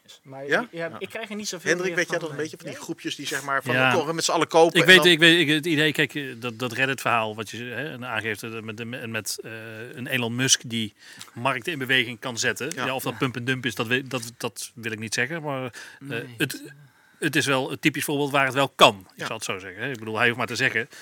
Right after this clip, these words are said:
Speaker 3: en hij koopt van tevoren in en hij verkoopt het
Speaker 2: Ja,
Speaker 3: erboven,
Speaker 2: want,
Speaker 3: et cetera.
Speaker 2: want, want vier jaar geleden hadden we die andere man, die van, eh, van die, eh,
Speaker 3: Klopt, van, eh, McAfee.
Speaker 2: Precies,
Speaker 1: Ja,
Speaker 2: die was
Speaker 1: ja.
Speaker 2: precies hetzelfde.
Speaker 1: Ja,
Speaker 2: Dat
Speaker 1: maar
Speaker 2: was de
Speaker 1: het
Speaker 2: leader.
Speaker 3: Ja.
Speaker 2: Want ik ben echt wel, weet je, wat Elon nu doet.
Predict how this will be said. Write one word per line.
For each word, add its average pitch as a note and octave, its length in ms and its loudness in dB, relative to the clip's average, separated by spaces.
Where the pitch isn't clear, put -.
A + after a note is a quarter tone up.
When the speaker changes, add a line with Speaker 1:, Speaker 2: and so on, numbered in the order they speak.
Speaker 3:
en A2+ 100 -6
hij A#2 80 2
koopt - 180 -2
van B2 100 -10
tevoren A#2 320 -4
in B2+ 200 -6
en A#2+ 80 -6
hij A#2+ 100 -2
verkoopt B2+ 260 -6
het A#2 100 -12
Speaker 2:
Ja, A2+ 60 -8
Speaker 3:
erboven, G#2 200 -4
Speaker 2:
want, B2+ 140 -12
Speaker 3:
et D#3 60 -2
cetera. B2+ 180 -6
Speaker 2:
want, - 100 -4
want D#3 160 -6
vier F3+ 120 -6
jaar E3+ 80 4
geleden D#3 220 -2
hadden C3 180 -6
we A#2+ 80 -4
die B2 80 -4
andere F3 200 -8
man, G2 220 -10
die - 140 -14
van, A2+ 260 -12
eh, G#2+ 120 -12
van G#2+ 160 -16
die, G2+ 280 -12
eh, G2 40 -8
Speaker 3:
Klopt, F#3 460 0
van, C#3+ 220 -2
eh, C#3 60 -4
McAfee. D3+ 460 0
Speaker 2:
Precies, F#3+ 240 2
Speaker 1:
Ja, G#3 80 4
Speaker 2:
die A#3 80 6
was G3 120 4
Speaker 1:
ja. F3 60 -6
Speaker 2:
precies G3+ 260 4
hetzelfde. A3+ 420 2
Speaker 1:
Ja, A2 60 -2
Speaker 2:
Dat A#3 100 6
Speaker 1:
maar A3+ 80 2
Speaker 2:
was D#3+ 80 2
de D#3+ 60 4
Speaker 1:
het D#3+ 120 4
Speaker 2:
leader. A#3+ 260 4
Speaker 3:
Ja. D#3 100 -2
Speaker 2:
Want D3+ 140 -2
ik F3 80 0
ben D#3 120 2
echt G3+ 180 0
wel, A#2+ 220 -2
weet B2 140 0
je, B2+ 80 -10
wat A#2+ 140 -6
Elon D3+ 280 -4
nu A2 140 -8
doet. A2 280 -8